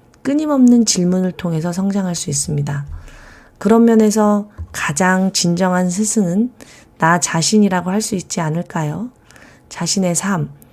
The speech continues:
즉 자신의 경험만큼 큰 스승은 없는 것 같습니다. 나에게 이런 일이 왜 일어났을까? 이 경험이 나에게 보내는 메시지가 무엇일까? 이 일을 통해서 나는 무엇을 배웠는가?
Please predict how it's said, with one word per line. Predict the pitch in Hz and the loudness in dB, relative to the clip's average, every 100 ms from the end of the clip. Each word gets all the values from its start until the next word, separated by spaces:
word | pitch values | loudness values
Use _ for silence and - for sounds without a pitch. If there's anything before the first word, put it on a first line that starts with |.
| _ _ | _ _
즉 | - 202 - _ | -2 0 -2 _
자신의 | - - 147 214 202 | -8 -2 2 4 2
경험만큼 | - 165 190 214 180 151 - 180 160 - _ | 0 0 4 4 2 -2 -4 -6 -6 -12 _
큰 | - 254 | -6 -2
스승은 | 220 262 254 226 175 | 0 -2 0 2 2
없는 | 151 175 | 0 -2
것 | 185 - | -4 -6
같습니다. | 160 143 160 151 143 143 143 - _ - - - - - - | -6 -6 -6 -6 -6 -6 -6 -12 _ -20 -20 -20 -20 -20 -10
나에게 | 175 165 175 | -2 -2 0
이런 | 180 170 190 185 | 0 0 0 0
일이 | 170 175 226 - - _ - | -2 -2 -2 -4 -18 _ -2
왜 | 170 | 0
일어났을까? | 165 165 165 151 - 147 - 139 156 240 - - - - | 2 0 -4 -4 -6 -8 -4 -4 -4 -8 -14 -20 -20 -2
이 | 196 202 | -2 0
경험이 | 160 160 156 165 254 294 _ | -2 -2 0 0 0 -2 _
나에게 | - 156 165 175 | -8 -4 -2 -4
보내는 | - 170 175 175 | -2 -2 0 0
메시지가 | 156 143 175 160 151 | 0 -2 -4 -4 -2
무엇일까? | 143 151 156 143 - - 151 175 214 - - - - - | -2 -2 -4 -6 -14 -14 -10 -10 -12 -20 -20 -20 -20 -6
이 | 214 196 | 2 4
일을 | 196 214 | 6 4
통해서 | 208 247 220 196 226 254 _ - | 4 2 2 0 -4 -6 _ -12
나는 | 156 165 160 | -6 -4 -2
무엇을 | 160 180 175 208 | 0 -2 0 -2
배웠는가? | - 170 175 156 147 156 139 | -2 -2 -2 -2 -4 -4 -8